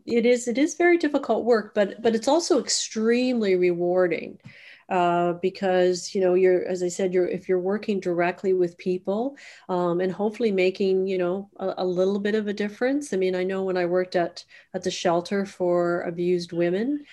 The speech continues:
um, that was, you know, that was very, very difficult because they would come in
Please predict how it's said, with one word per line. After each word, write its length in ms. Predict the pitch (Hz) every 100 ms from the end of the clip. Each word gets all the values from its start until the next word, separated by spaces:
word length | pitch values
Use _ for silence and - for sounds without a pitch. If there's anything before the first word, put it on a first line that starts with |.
| - - - -
um, 600 | 180 175 175 175 175 175
that 140 | - 302
was, 160 | 403
you 80 | 339
know, 120 | 254
that 140 | 214 294
was 140 | 294
very, 340 | 226 220 233 240
very 220 | 226 220
difficult 540 | 220 208 262 196 175
because 260 | 185 190 185
they 160 | 190
would 160 | 190 190
come 260 | - 196 190
in 380 | 190 196 202